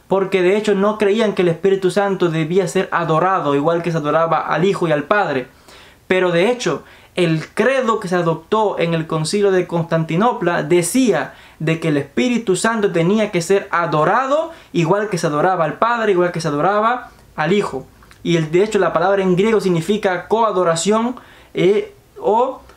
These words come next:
coglorificación. Por tanto tenemos en, aquí de que, eh, se consideraba al Espíritu Santo también Dios en este caso.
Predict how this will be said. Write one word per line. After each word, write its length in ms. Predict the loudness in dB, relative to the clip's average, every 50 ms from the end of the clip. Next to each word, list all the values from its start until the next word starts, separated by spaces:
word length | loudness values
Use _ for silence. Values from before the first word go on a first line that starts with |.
| -20 -20 _ -4
coglorificación. 1600 | -2 0 2 2 0 -2 -4 -4 0 2 2 4 4 2 0 -2 -2 -2 -4 -2 -2 -2 -2 -2 0 0 0 0 0 -2 -4 -8 -12 -16 _ _ _ -20 -20 _ -20 -20 -20 -20 _ _ -20 -20 -12 -4
Por 180 | -2 -2 0 0
tanto 260 | 0 0 2 2 2
tenemos 560 | 2 2 2 2 2 2 0 0 -2 -4 -4
en, 220 | -2 -2 -2 -2 -4 -4
aquí 380 | -4 -2 0 0 0 0 0 -4 -8 -18 -20 -20 -20 -20 -20 -20 -10 -4
de 360 | -4 0 2 2 2 0 0
que, 440 | -2 0 2 2 2 2 0 -4 -10 -16 -20 -20 -20 _ -8 -2
eh, 640 | 0 2 2 2 2 2 0 0 0 0 -2 -4 -6 -14 _ _ _ _ -10
se 240 | -2 0 0 2 2
consideraba 720 | 2 0 0 0 0 0 2 2 2 0 0 0 0 0
al 120 | 0 -2
Espíritu 380 | -4 -2 -2 0 0 2 2 2
Santo 240 | 2 2 2 0
también 520 | 0 0 0 2 2 2 2 0 -2 -4 -6 -10 -18 _ _ -12
Dios 440 | -4 0 2 2 2 0 -2 -2
en 120 | -2 -2 -2
este 220 | -2 -2 -4 -4
caso. 340 | -4 -6 -8 -10 -14 -18 -20